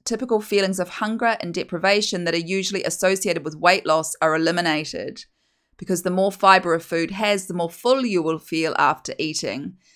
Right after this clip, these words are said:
leading you to consume less throughout the day. Fiber has zero calories, so you get to fill up without filling out." Now, weirdly enough, when you focus on one thing, in this case fiber, as the miracle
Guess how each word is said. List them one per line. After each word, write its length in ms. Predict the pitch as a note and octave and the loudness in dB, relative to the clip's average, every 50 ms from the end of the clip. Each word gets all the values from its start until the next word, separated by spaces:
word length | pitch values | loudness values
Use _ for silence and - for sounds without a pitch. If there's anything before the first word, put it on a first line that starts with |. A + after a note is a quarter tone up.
| _ _ - | _ _ 0
leading 280 | F3 F#3 G3 G#3 G#3+ G#3 | 4 6 6 6 6 2
you 100 | G3 F#3 | -2 -4
to 120 | F#3 F#3+ | -4 -8
consume 420 | F3+ D#3+ E3 - - - F3 E3+ E3 | -8 -6 -6 -4 -4 -4 -4 -4 -2
less 300 | E3 D#3+ E3 D#3+ - - | -2 -2 -2 -2 -4 -4
throughout 360 | - D#3+ D3 B2 B2 - - | -2 0 0 0 0 -2 -4
the 60 | D3+ | -6
day. 560 | - C3 A#2+ G#2+ D#2 D2 - - - - _ _ _ _ _ _ _ _ _ _ _ _ | -4 -2 0 0 0 -2 -4 -8 -10 -14 _ _ _ _ _ _ _ _ _ _ _ _
Fiber 420 | _ - - F3+ F3 F3+ F#3 G3 | _ 2 6 6 8 8 6 4
has 220 | G3 F#3 E3 E3 D#3 | 0 0 -2 -4 -2
zero 300 | D#3+ F3 E3+ E3 E3 D#3+ | -2 2 2 2 2 0
calories, 600 | E3 - G#3+ G#3 G#3 G3+ G3+ G3+ G3 G3+ G3 - | 0 0 0 2 2 2 2 0 0 -2 -2 -4
so 60 | F#3 | -6
you 80 | D#3 D#3 | -4 -4
get 160 | - E3 - | -4 -6 -6
to 80 | - E3 | -10 -12
fill 260 | - - - E3 D#3 | -6 -2 0 2 2
up 260 | D#3+ D#3 - - - | 2 2 2 -2 -6
without 420 | - E3 D#3 D#3+ C#3+ - - - - | -8 -4 0 0 2 0 0 -2 -4
filling 260 | - C#3+ D3 D3 D3+ | -6 -4 -4 -4 -2
out." 320 | D3+ C3+ E2 - - _ _ _ _ _ _ _ _ _ _ _ _ _ _ _ - | -2 -2 -2 -4 -6 _ _ _ _ _ _ _ _ _ _ _ _ _ _ _ -2
Now, 180 | G3+ G3 F#3 F#3 | 2 4 6 8
weirdly 380 | F#3 G#3+ A#3+ B3 A#3+ G#3+ F#3+ | 8 8 8 8 6 4 2
enough, 420 | D#3+ D3+ D3+ D3+ D#3 G3+ G#3 - _ | 2 2 2 2 2 0 -2 -8 _
when 240 | _ F#3+ A3 A3 A3+ | _ -2 0 0 2
you 100 | A3 A3 | 0 -2
focus 480 | G#3+ - G3+ F#3+ G3 G3 G#3 G3+ - G3+ | 0 2 4 4 4 2 -2 -4 -2 0
on 280 | F#3+ F#3 F3+ E3+ - | 0 0 0 -2 -2
one 280 | E3+ E3+ F3 E3+ E3+ E3+ | -2 0 0 0 -2 -6
thing, 480 | F3 - G#3 F#3+ D3 D3+ F3+ G#3+ B3 B3 | -4 -2 0 0 0 0 0 -2 -2 -2
in 100 | - F3+ | -2 -4
this 140 | F3 E3 - | -4 -4 -6
case 300 | - - F3 D3+ D3 - - | -4 -2 -2 -2 -2 -4 -10
fiber, 640 | - - - E3+ F3+ F#3+ F#3 E3 C3 C#3 F3 F#3+ F#3 | -6 -2 0 2 2 2 2 2 2 2 0 0 -2
as 180 | E3 E3 D#3+ - | -4 -6 -4 -4
the 100 | - E3 | -4 -4
miracle 800 | E3 E3 E3+ E3+ F3 E3+ E3+ E3+ - F#3 D#3 E3 E3 D#3+ - | -4 -2 0 0 2 2 0 0 -2 -2 -2 0 -2 -4 -6